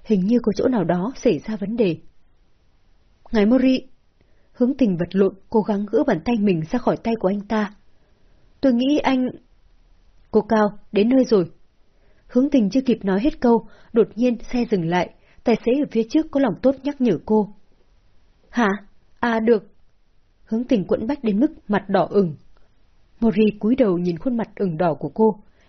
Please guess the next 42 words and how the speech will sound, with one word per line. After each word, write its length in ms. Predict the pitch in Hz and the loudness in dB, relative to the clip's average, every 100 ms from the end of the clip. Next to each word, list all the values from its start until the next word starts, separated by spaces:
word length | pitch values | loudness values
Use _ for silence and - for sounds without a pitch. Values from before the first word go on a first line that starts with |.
| _ | _
trong 240 | 233 196 | -4 -2
nháy 140 | 190 185 | 0 0
mắt 180 | 254 - - | -2 -4 -4
lóe 220 | 214 208 | 0 2
lên 200 | 247 247 | 2 2
một 60 | 165 - | 0 0
tia 100 | 220 | -2
sáng, 340 | - 190 247 - _ | -2 -6 -8 -12 _
nhàn 200 | 196 170 | -4 -2
nhạt 160 | 170 160 - | -2 -4 -2
cười. 180 | 180 165 139 - - - _ _ _ - | 0 0 -2 -14 -20 -20 _ _ _ -2
Ngô 160 | 220 208 | 2 2
Giữ 140 | - 247 | 0 -4
Sinh 220 | 233 208 | -4 -4
làm 120 | 202 160 | -6 -4
bóng 180 | 175 | -4
đèn 180 | 220 185 | -4 -4
cho 120 | 202 | -4
đôi 180 | 233 240 233 | 0 0 0
tình 180 | 185 165 | -4 -2
nhân, 200 | 226 220 - - - | -2 -4 -10 -20 -2
đột 140 | 202 170 | -2 -2
nhiên 200 | 196 214 185 | -4 -2 0
hiểu 240 | 202 147 | -2 -2
ra. 340 | - 202 196 - - - _ - - _ _ - | -2 -4 -4 -8 -20 -20 _ -20 -20 _ _ -12
Hóa 200 | - 214 226 | -4 -2 0
ra, 240 | 254 226 - - - | 0 0 -6 -20 -2
đây 140 | 269 | 0
là 120 | 240 | 2
bi 180 | 190 254 - | 2 -2 0
kịch 200 | 208 - _ | -4 -4 _
nam 240 | 233 254 233 | -6 -4 -4
thâm 220 | 233 240 | -2 -2
tình 360 | 220 220 165 151 | 0 -2 -2 -4
nữ 180 | 202 262 247 | -6 -4 -2
vô 180 | 240 | -2
tâm. 240 | 233 262 220 - - - - - - - | 0 0 0 -4 -20 -20 -20 -20 -20 0
Nhưng 140 | 247 | 2
mà 80 | 220 | 4
nhìn 220 | 180 185 | 4 2
ánh 200 | - 185 | 0 -2
mắt 100 | 240 | -4